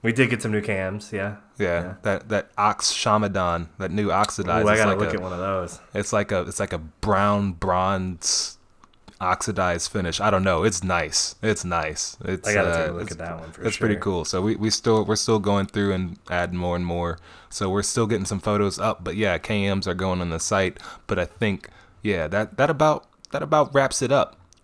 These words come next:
Speaker 2: And, um, this is interesting. I, I, I think we, we know what flavors we have to talk about, <laughs> uh, for this next segment,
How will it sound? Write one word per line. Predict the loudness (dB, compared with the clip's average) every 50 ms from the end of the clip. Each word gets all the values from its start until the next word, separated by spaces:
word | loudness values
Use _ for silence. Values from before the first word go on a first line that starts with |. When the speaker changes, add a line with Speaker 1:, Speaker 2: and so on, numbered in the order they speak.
| -10
Speaker 2:
And, | -6 -4 -2 0 0 2 2
um, | 2 4 2 2 0 0 -2 -4 -8 -14 -20 -20 -20 -20 -20 -20 _ _
this | -4 -2 -2
is | 2 2
interesting. | 4 2 2 2 -2 0 0 0 0
I, | 0 0 0 2 2 2 2
I, | 2 0 -2
I |
think | 0 2 2 4 4 2 0 -6
we, | -6 -2 0 2 2 2 0
we | -2 -2 -2 0 0 0 2
know | 2 4 4 6 6 6 6 6
what | 4 2 4 2 2 2 0
flavors | -4 -2 0 2 2 2 2 2 0 0 0
we | -2 -2 0
have | 2 2 2 2 2 0
to | -2
talk | 0 4 4 4 4 4
about, | 4 4 6 6 6 6 6 4 0 -6 -4 -2 -2 -2 -2 -4 -6 -8
<laughs> | -12 -12 -12 -12 -12 -14 -12 -4 0
uh, | 2 4 4
for | 4 4 2
this | 2 0 2 4
next | 4 6 6 6 6
segment, | 8 8 8 8 6 4 4 4